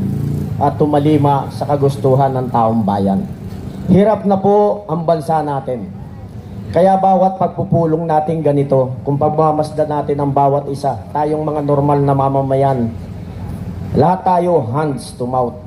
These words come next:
Dalawang kamay kumakayod, diretso sa bunganga. Pag hindi mo binaba ang kamay mo para kumayod, wala kang kakainin sa mga susunod na araw. Ganon rin ang ating mga kapatid na kapulisan.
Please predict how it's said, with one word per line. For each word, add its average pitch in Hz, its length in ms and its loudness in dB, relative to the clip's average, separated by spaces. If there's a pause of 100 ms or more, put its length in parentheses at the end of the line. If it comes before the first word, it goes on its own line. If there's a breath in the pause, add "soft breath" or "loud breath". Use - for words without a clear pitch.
(240)
Dalawang 151 400 4
kamay 160 400 0
kumakayod, 147 640 0
diretso 143 320 2
sa 143 160 2
bunganga. 143 640 0 (480)
Pag 160 160 0
hindi 185 240 4
mo 240 160 6
binaba 185 560 2
ang - 80 -8
kamay 175 240 -2
mo 170 160 -2
para 165 320 2
kumayod, 156 480 2
wala 147 260 2
kang 147 160 -4
kakainin 139 720 2 (560)
sa - 180 0
mga 151 220 2
susunod 135 500 2
na 120 220 0
araw. 113 160 2 (160)
Ganon 170 260 4
rin 185 160 4
ang 170 80 2
ating 170 320 0
mga 160 300 0
kapatid 151 400 0
na 143 100 0
kapulisan. 120 560 0